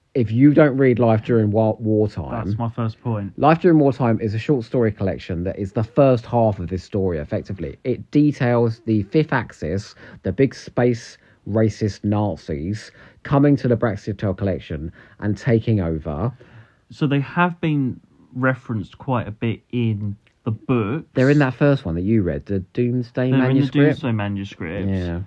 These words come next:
Speaker 2: So it's been a r-, quite a while setting this up in the background. They've been this force mentioned every now and then. I, I'm sure they've been mentioned in one of the audios up to this point, just as a passing reference.
Speaker 1: Yeah.
Speaker 2: And yeah,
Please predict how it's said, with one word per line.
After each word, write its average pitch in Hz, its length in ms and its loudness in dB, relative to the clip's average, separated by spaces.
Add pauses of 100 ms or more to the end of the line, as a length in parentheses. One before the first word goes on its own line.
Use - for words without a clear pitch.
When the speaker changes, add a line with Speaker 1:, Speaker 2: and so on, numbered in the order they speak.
(220)
Speaker 2:
So 123 520 0 (120)
it's 139 240 -2
been 196 480 -2
a - 140 -6
r-, 120 320 -4 (100)
quite - 320 -6
a 139 60 0
while 107 640 0 (380)
setting 120 420 -6
this 101 220 -8
up 98 180 -6
in 104 80 -6
the 101 60 -6
background. 87 640 -12
They've 107 180 -10
been 113 160 -2
this 98 160 -8
force 104 540 -8
mentioned 110 380 -6
every 101 200 -8
now 101 220 -6
and 104 120 -6
then. 101 220 -8 (320)
I, 120 60 -8 (180)
I'm 117 140 -8 (180)
sure 120 300 -4
they've 101 120 -4
been 101 120 -6
mentioned 98 340 -8
in 98 100 -8
one 98 100 -6
of 95 60 -8
the 95 60 -8
audios 95 480 -8
up - 240 -18
to - 0 - (880)
this 104 160 -10
point, 90 380 -10
just 135 240 -8
as 117 80 -2
a 107 40 -2
passing 104 400 -2
reference. 98 560 -8
Speaker 1:
Yeah. - 100 -18 (960)
Speaker 2:
And 139 200 2
yeah, 139 300 0